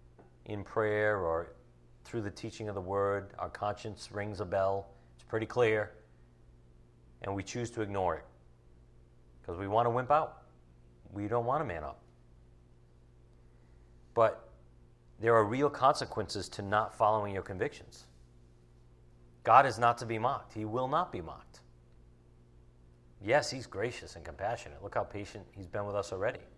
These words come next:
But he's like, "It's time. Let's stop tiptoeing around." So there's a certain type of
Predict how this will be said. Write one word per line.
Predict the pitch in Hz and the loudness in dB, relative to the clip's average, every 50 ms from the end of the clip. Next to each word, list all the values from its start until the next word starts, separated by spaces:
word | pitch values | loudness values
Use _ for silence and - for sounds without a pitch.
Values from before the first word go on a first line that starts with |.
| - - - - - - - - - - - - - - - - - - - - - - - - - - - - - - - - - - - - - - | -20 -20 -20 -20 -20 -20 -20 -20 -20 -20 -20 -20 -20 -20 -20 -20 -20 -20 -20 -20 -20 -20 -20 -20 -20 -20 -20 -20 -20 -20 -20 -20 -20 -20 -20 -20 -14 -4
But | - 101 98 | -2 -2 -2
he's | 98 92 87 | -2 -4 0
like, | 98 101 95 92 - - - - - - - - - - - - - - - - - - - - - | 2 2 2 2 -2 -10 -20 -20 -20 -20 -20 -20 -20 -20 -20 -20 -20 -20 -20 -20 -20 -20 -20 -20 -18
"It's | 87 85 - - | -16 -16 -12 -4
time. | - 113 135 120 - - - - - - - - - - - - - - - - - - - - - - - - - - - - - - - - - - - - - - - - | -2 -2 -2 -2 -8 -14 -20 -20 -20 -20 -20 -20 -20 -20 -20 -20 -20 -20 -20 -20 -20 -20 -20 -20 -20 -20 -20 -20 -20 -20 -20 -20 -20 -20 -20 -20 -20 -20 -20 -20 -20 -20 -18 -16
Let's | 101 - - | -14 -12 -10
stop | - - 120 117 117 - - - - - - - - - - - - - - - - - - - - | -2 2 2 2 2 -2 -10 -20 -20 -20 -20 -20 -20 -20 -20 -20 -20 -20 -20 -20 -20 -20 -20 -14 -10
tiptoeing | - 123 - - 123 113 110 101 | -10 -10 -6 -4 -2 -2 0 0
around." | 101 113 131 117 - - - - - - - - - - - - - - - - - - - - - - - - - - - - - - - - - - - - - - - - - - | -2 -2 -4 -6 -10 -14 -20 -20 -20 -20 -20 -20 -20 -20 -20 -20 -20 -20 -20 -20 -20 -20 -20 -20 -20 -20 -20 -20 -20 -20 -20 -20 -20 -20 -20 -20 -20 -20 -20 -20 -20 -20 -20 -20 -18 -8
So | - 123 | -4 -2
there's | 117 127 120 110 | 0 0 0 0
a | 113 110 | 0 -2
certain | - 170 170 147 120 120 | 0 -2 -2 -2 -4 -8
type | - - 147 151 147 - | 0 2 2 2 2 0
of | 120 107 95 - | -2 -2 -2 -4